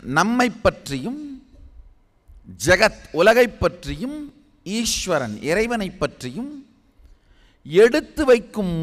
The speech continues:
முடிவுகள் தான் நம்முடைய உயிர் நினைவாக நமக்குள் இருக்கும். நம்முடைய தினசரி நடவை-, நடவடிக்கைகள் எல்லாம் தசை நினைவில் இருக்கும்,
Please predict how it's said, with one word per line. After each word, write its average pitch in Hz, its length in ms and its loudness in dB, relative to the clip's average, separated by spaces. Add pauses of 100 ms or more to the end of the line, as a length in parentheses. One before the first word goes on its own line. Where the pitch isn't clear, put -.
(100)
முடிவுகள் 240 640 2 (140)
தான் 247 340 0 (400)
நம்முடைய 160 500 -2 (560)
உயிர் 247 340 0 (120)
நினைவாக 160 760 -4
நமக்குள் 233 480 -8
இருக்கும். - 460 -12 (2750)
நம்முடைய 165 380 -4 (140)
தினசரி 208 440 -6 (100)
நடவை-, 185 480 -4 (140)
நடவடிக்கைகள் 170 800 -2
எல்லாம் 185 480 -2 (840)
தசை 165 320 -2 (140)
நினைவில் 147 420 -2
இருக்கும், 175 440 -10